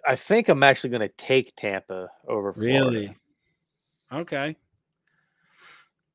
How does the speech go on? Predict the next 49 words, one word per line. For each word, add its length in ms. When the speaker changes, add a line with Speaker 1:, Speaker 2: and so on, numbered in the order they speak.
Speaker 2:
I, 280
Speaker 1:
But 280
Speaker 2:
yeah. 120
Speaker 1:
I 120
do 220
think 280
they 140
were 180
also 340
outplayed. 560
So, 140
like, 140
I'm 120
not, 280
I'm 100
not 180
like, 180
"Oh, 180
yeah, 180
they're 140
gonna 160
beat 200
'em." 80
Like, 160
I'm 60
Speaker 2:
Yeah, 160
Speaker 1:
not 60
Speaker 2:
yeah, 140
Speaker 1:
that 200
Speaker 2:
yeah, 0
yeah. 100
Speaker 1:
confident. 500
I 60
just 240
kinda 460
thinking 440
so. 360
Speaker 2:
I, 120
I 80
can, 260
I 120
Speaker 1:
Uh, 60
Speaker 2:
can 120
see 280
it. 120
I 100
can, 200
if 140
they, 260